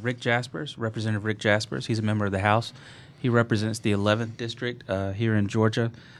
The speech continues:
Um, that includes Pickens, Gordon, and Bartow counties. Um, I could say a ton of things about him, but some of the most important things is he's a Georgia Bulldog, he's a University of Georgia alum,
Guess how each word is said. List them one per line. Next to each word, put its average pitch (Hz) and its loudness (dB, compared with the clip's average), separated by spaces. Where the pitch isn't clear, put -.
Um, 104 0
that 113 6
includes 110 2
Pickens, 131 0
Gordon, 120 2
and 104 0
Bartow 110 2
counties. 123 -2
Um, 101 2
I 113 -2
could 117 -8
say 117 6
a 101 6
ton 151 4
of 135 0
things 123 2
about 110 4
him, 117 0
but 104 -2
some 113 -2
of 110 0
the 107 0
most 117 2
important 117 -2
things 110 2
is 101 -4
he's 107 -2
a 98 -8
Georgia 113 0
Bulldog, 117 0
he's 107 -4
a 92 -6
University 110 0
of 104 -2
Georgia 110 0
alum, 117 4